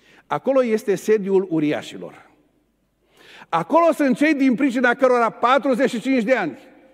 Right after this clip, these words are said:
n-am intrat în binecuvântările lui Dumnezeu." Reformulez, nu mai vreau Flo-, Florida, vreau Burzucu. Ca nu cumva să-mi iasă ideea că vreau să plec din țară.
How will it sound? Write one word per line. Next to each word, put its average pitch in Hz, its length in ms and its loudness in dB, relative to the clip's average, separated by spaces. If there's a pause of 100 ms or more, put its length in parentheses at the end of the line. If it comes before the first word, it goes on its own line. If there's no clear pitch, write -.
(760)
n-am 196 360 0
intrat 214 380 0
în 202 160 2
binecuvântările 196 720 0
lui 165 140 -4
Dumnezeu." 151 600 -6 (2000)
Reformulez, 175 880 -2 (320)
nu 180 120 -4
mai 175 160 -2
vreau 175 200 -2
Flo-, 143 340 -6
Florida, 151 380 -4
vreau 147 180 -4
Burzucu. 120 560 -10 (1300)
Ca 143 160 -4
nu 185 160 -2
cumva 170 340 -2
să-mi 147 240 -4
iasă 156 240 -2
ideea 147 300 -2
că 147 120 -8
vreau 151 160 -2
să 135 100 -10
plec 135 180 -8
din 127 140 -8
țară. 90 440 -10